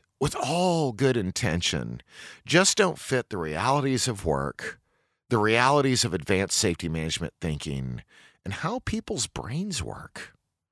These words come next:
Sometimes they just make the job harder. Sometimes they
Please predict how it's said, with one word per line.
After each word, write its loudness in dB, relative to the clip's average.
Sometimes 4
they 6
just 4
make -4
the -2
job 2
harder. 2
Sometimes 4
they 0